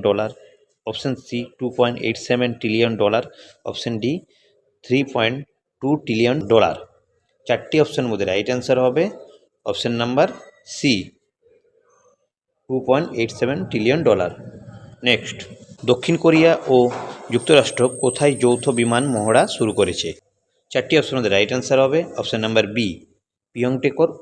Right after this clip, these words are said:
ওসান এয়ারবেস। নেক্সট, লিরিওথেমিস কেরালেনসিস প্রথম কোথায় আবিষ্কৃত হয়েছে? অপশন এ কর্ণাটক, অপশন বি তামিলনাড়ু,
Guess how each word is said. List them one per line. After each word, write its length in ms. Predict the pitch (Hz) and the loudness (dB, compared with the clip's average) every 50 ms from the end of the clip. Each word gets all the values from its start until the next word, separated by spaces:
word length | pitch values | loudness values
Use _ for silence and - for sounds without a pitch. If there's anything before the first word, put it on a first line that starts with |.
| - 120 | -8 -8
ওসান 280 | 110 - - 117 127 170 226 - - _ - - | -6 -4 -2 -2 -2 -2 -4 -8 -12 _ -4 0
এয়ারবেস। 400 | 120 110 98 95 87 87 80 80 - - - _ _ _ _ _ _ _ _ _ _ _ _ _ _ _ _ _ _ _ | 0 2 2 0 -4 -6 -8 -8 -12 -16 -20 _ _ _ _ _ _ _ _ _ _ _ _ _ _ _ _ _ _ _
নেক্সট, 360 | - 117 113 101 - - - - _ _ _ _ _ _ _ _ _ _ _ _ _ _ - 113 | -4 -2 -2 -2 -4 -8 -16 -20 _ _ _ _ _ _ _ _ _ _ _ _ _ _ -4 0
লিরিওথেমিস 640 | 113 123 131 143 165 165 160 - 170 165 170 175 170 - - - - | 2 4 6 6 4 4 4 0 -2 -2 -2 -2 -4 -6 -10 -6 0
কেরালেনসিস 720 | 127 123 127 131 131 131 123 107 98 - - 120 135 - - - - - _ _ _ - - _ _ | 2 4 6 6 6 6 4 2 -2 -4 -4 -6 -6 -6 -10 -14 -16 -20 _ _ _ -20 -20 _ _
প্রথম 240 | - 117 - - 147 147 139 - | -4 -4 -2 -2 -4 -4 -2 -4
কোথায় 300 | 127 120 - 147 147 131 | -4 -2 0 2 4 4
আবিষ্কৃত 340 | 135 110 - - - 120 - - 98 | 4 2 -2 -4 -6 -4 -4 -4 -2
হয়েছে? 280 | 107 92 85 - - 76 - - - - _ _ _ _ _ - | -2 -4 -4 -6 -8 -10 -12 -14 -18 -20 _ _ _ _ _ -6
অপশন 320 | 113 107 - - 143 127 123 | -4 -4 -2 -2 -2 0 -2
এ 20 | 120 120 - | -2 -2 -4
কর্ণাটক, 480 | 120 104 101 104 107 113 - 127 127 123 - - - - - | -6 -6 -4 -2 -2 -2 0 0 -2 -2 -4 -10 -14 -12 -12
অপশন 260 | 101 - - - 127 117 107 117 | -12 -8 -6 -4 -2 -2 -2 -2
বি 100 | 113 110 101 - | -4 -4 -2 -4
তামিলনাড়ু, 460 | 107 92 98 104 110 117 117 113 131 | -6 -4 -4 -2 0 0 0 0 -2